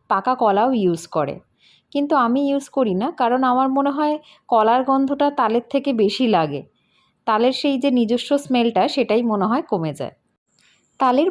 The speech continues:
বড়াগুলি আমার সম্পূর্ণ ভাজা হয়ে গিয়েছে। ঠিক এরকম যখন রং হবে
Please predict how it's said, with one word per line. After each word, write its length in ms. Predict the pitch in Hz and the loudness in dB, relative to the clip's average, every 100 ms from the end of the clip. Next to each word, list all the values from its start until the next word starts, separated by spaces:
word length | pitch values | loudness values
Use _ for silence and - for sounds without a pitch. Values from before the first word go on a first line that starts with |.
| 339 | 4
বড়াগুলি 440 | 247 240 233 240 | 2 4 2 2
আমার 240 | 233 220 320 - | 2 0 -2 -2
সম্পূর্ণ 420 | 214 208 214 220 320 214 | -2 -2 0 0 0 0
ভাজা 260 | 175 175 214 | -2 0 0
হয়ে 140 | 196 156 | 0 -2
গিয়েছে। 340 | 156 156 - 294 - - - _ - | -4 -6 -4 -6 -8 -20 -20 _ -2
ঠিক 160 | 339 392 - | -2 0 0
এরকম 340 | 254 226 269 294 | 2 2 -2 0
যখন 220 | 240 - 269 196 | -2 0 0 2
রং 140 | 165 247 | 2 2
হবে 280 | 220 151 | 0 -2